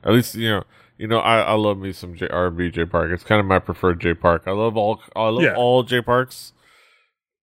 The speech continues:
Speaker 1: Uh, but if I were
Speaker 2: But
Speaker 1: to
Speaker 2: if you
Speaker 1: pick
Speaker 2: could
Speaker 1: one,
Speaker 2: only have one,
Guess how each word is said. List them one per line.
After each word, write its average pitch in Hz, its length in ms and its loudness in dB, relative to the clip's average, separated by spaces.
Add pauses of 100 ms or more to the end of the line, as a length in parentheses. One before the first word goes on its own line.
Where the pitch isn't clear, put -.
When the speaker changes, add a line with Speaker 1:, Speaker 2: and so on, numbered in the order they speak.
(120)
Speaker 1:
Uh, 92 720 0
but 95 520 2
if 90 180 -6
I 95 80 0
were 98 180 -4
Speaker 2:
But 151 80 2
Speaker 1:
to 147 40 2
Speaker 2:
if 139 100 -2
you 156 100 0
Speaker 1:
pick 120 60 -8
Speaker 2:
could 160 140 2
Speaker 1:
one, 139 80 2
Speaker 2:
only 151 340 2
have 143 280 0
one, 101 460 0